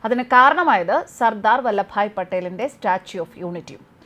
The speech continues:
ഓർക്കിഡ് ഗ്രൂപ്പിന്റെ പതിനഞ്ചാമത് ബ്രാൻഡഡ് ഹോട്ടലാണിത്. നാൽപത്തിയൊൻപത് മുറികൾ, പൂൾ വില്ല, ഒന്നിലധികം എഫ് ആൻഡ് ബി ഓപ്ഷനുകൾ എന്നിവയുള്ള റീജന്റ് റിസോർട്ട് Statue of Unity-ക്ക് സമീപം പ്രവർത്തിക്കുന്ന ആദ്യത്തെ ആഡംബര ഹോട്ടലാകാൻ ഒരുങ്ങുന്നു.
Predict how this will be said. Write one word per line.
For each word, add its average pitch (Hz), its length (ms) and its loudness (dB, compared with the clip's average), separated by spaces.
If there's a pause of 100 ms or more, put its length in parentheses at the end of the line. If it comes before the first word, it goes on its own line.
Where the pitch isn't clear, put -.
(260)
ഓർക്കിഡ് 302 340 8
ഗ്രൂപ്പിന്റെ 247 460 -2
പതിനഞ്ചാമത് 233 640 -2
ബ്രാൻഡഡ് 202 480 -2
ഹോട്ടലാണിത്. 180 680 -4
നാൽപത്തിയൊൻപത് 208 640 -4
മുറികൾ, 190 380 -6 (100)
പൂൾ 202 160 -4
വില്ല, 190 420 2 (380)
ഒന്നിലധികം 294 640 4 (100)
എഫ് 254 200 0
ആൻഡ് 320 160 2
ബി 220 240 -6
ഓപ്ഷനുകൾ 220 640 0
എന്നിവയുള്ള 214 440 -2
റീജന്റ് 247 680 -2
റിസോർട്ട് 208 320 -4
Statue 208 420 -6
of 202 160 -8
Unity-ക്ക് 208 300 -10
സമീപം 202 500 -8
പ്രവർത്തിക്കുന്ന 202 520 -6
ആദ്യത്തെ 220 480 -4
ആഡംബര 233 420 2
ഹോട്ടലാകാൻ 165 640 -4
ഒരുങ്ങുന്നു. 165 320 -12